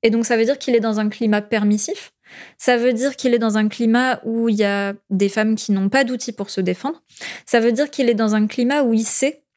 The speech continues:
que s'il commet des violences, on va le laisser faire. Et donc, en fait,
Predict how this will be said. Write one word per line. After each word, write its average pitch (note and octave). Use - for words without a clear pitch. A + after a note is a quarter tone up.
que A3
s'il C4+
commet C4+
des A3+
violences, G#3+
on G#3+
va A3
le A3
laisser A#3
faire. G#3
Et A#3+
donc, B3
en C4
fait, D#4